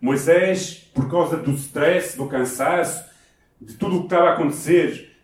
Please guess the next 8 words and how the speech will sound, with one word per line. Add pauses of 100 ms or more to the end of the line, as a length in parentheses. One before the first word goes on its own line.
Moisés,
em
lugar (340)
de
falar
para
a
rocha,